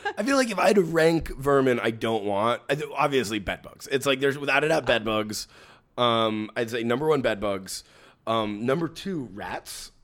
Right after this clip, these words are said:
just 'cause they're really threatening, where mice are, like, almost cute until there's shit everywhere. Um, <laughs> so it's, I'd say rat, like, bed bugs, rats, mice, and then, like, cock-, cockroaches, they, 'cause they, like, move in a very scary way.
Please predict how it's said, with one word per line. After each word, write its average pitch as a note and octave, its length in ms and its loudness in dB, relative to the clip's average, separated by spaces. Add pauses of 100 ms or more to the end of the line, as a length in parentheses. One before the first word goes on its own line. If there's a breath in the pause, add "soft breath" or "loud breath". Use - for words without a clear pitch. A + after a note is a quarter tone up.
(160)
just C#3+ 240 -12
'cause C3+ 180 -6
they're A#2 180 2
really A#2 240 -2
threatening, A#2 500 -6
where A2 100 -2
mice A2+ 420 -2
are, B2 120 -2
like, G2+ 300 -4 (360 soft breath)
almost A2+ 460 -2
cute A#2+ 320 -10
until A#2 340 -4
there's G2 180 -6
shit - 280 -12
everywhere. E3 500 -4 (380 loud breath)
Um, A#2 280 -4
<laughs> - 80 -8
so - 140 -4
it's, A#2+ 220 -8
I'd A2 100 -12
say B2+ 280 -4 (340 loud breath)
rat, G#2+ 460 -2
like, A2+ 360 -2
bed B2 220 0
bugs, F3+ 480 0
rats, B2 500 -4
mice, A2 800 -2 (520 loud breath)
and G#3+ 200 0
then, C4 180 4
like, E3 500 2 (180)
cock-, - 440 -4
cockroaches, E3 760 -2
they, D3 120 4
'cause D3 220 -8
they, D#3 140 2
like, F#3 300 -2
move B2+ 280 2
in A#2+ 80 2
a A#2 40 -2
very G#2+ 220 0
scary G#2 480 -2
way. F#2+ 380 -2